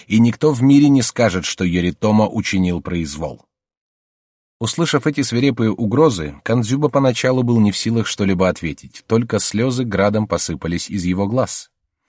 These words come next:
Затем он вновь упёрся кулаками в колени и молвил:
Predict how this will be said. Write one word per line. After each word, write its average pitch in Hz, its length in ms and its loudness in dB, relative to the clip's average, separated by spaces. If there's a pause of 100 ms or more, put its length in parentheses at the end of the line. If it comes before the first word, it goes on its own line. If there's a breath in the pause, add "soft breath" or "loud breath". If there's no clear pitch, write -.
(300 soft breath)
Затем 107 300 0
он 139 100 2
вновь 139 280 0
упёрся 117 440 -4
кулаками 92 420 0
в - 100 -10
колени 107 440 0
и 113 160 -6
молвил: 71 520 -4